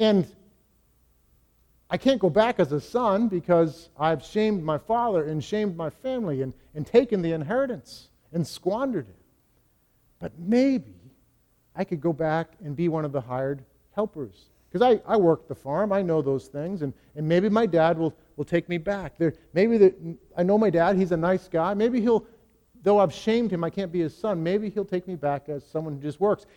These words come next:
And those guys made better money than I'll ever make here in this circumstance. And so he comes up with a rehearsed speech that he's gonna use too. He's gonna say,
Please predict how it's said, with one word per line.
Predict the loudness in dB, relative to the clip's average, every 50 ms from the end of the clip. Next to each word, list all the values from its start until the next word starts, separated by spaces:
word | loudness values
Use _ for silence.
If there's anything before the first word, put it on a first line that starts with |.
| -10 -4
And | 0 6 6
those | 8 8 6 6
guys | 8 8 8 8 8 6
made | 8 8 8 8 6 2 4
better | 6 6 8 6 4
money | 4 2 2 0 2
than | 4 4 4
I'll | 6 8 8 8
ever | 8 6 6
make | 4 4 2 2 0
here | -2 0 0 2 2 2 0 0 -2 -6 -6
in | -4 -2
this | -2 -2 -4
circumstance. | -2 -4 -4 -4 -4 -10 -16 -14 -14 -14 -14 -14 -16 _ _ _ _ _ _ _ _ _ _ _ _ _ _ _ _ _ _ _ _ _ _ _ _ _ _ _ _ _ _ _ _ _ _ _ _ _ _ _
And | -10 -10 -2
so | 2 2 4
he | 4 4 2 2
comes | 0 0 -2 -2 0 4
up | 2 2 2 2
with | 0 0 2
a | 2 2 4 2 2 0 -4 -12 _ _ _ _ _ _ _ _ _ _ -6
rehearsed | -2 0 0 0 0 -2
speech | -4 _ 0 0 0 -2 -8 -20 -20 -20 -20 _ _
that | -10 -8
he's | -8 -8 -8
gonna | -8 -6 -6
use | -4 -4 -4 -4 -6
too. | -6 -4 -4 -4 -4 -4 -8 _ _ _ _ _ _ _ _ _ _ _ _ _ _ _ _ _ _ _
He's | -12 -6 0
gonna | 0 2 2 0
say, | 2 6 10 10 10 10 10 8 4 2